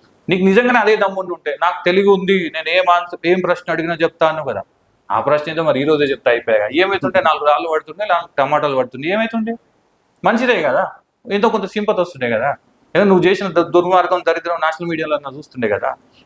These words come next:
ఇవేవి చేయకుండా మళ్ళీ వస్తాడు ఈయన పెద్ద మనిషి, వెయ్యి కోట్లు. వెయ్యి కోట్లు ఏడిస్తావు బాబు నువ్వు? నీ దగ్గర పైసలే లేవని చెప్పబడుతుంది, పైసలు తీసుకొచ్చే తెలివే లేదని చెప్పబడుతుంది.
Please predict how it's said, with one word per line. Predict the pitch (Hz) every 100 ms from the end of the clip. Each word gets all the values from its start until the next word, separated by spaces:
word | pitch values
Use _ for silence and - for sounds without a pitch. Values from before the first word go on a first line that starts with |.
| -
ఇవేవి | 170 190 208 226
చేయకుండా | 202 196 202 151
మళ్ళీ | 160 165
వస్తాడు | 170 160
ఈయన | 160
పెద్ద | 147 151
మనిషి, | 151 151 - 151 151
వెయ్యి | 143 143
కోట్లు. | 139 131 - _ _ _ 160
వెయ్యి | 180 202
కోట్లు | 208 202
ఏడిస్తావు | 190 185 180 151
బాబు | 143 135
నువ్వు? | 127 131 139 123 165
నీ |
దగ్గర | 180 170
పైసలే | 160 160 190 196
లేవని | 190 180 160
చెప్పబడుతుంది, | 151 151 143 - 139 139 139
పైసలు | 147 175 165
తీసుకొచ్చే | 160 160 160
తెలివే | - 147 160
లేదని | 180 170 156 143
చెప్పబడుతుంది. | 139 135 127 131 120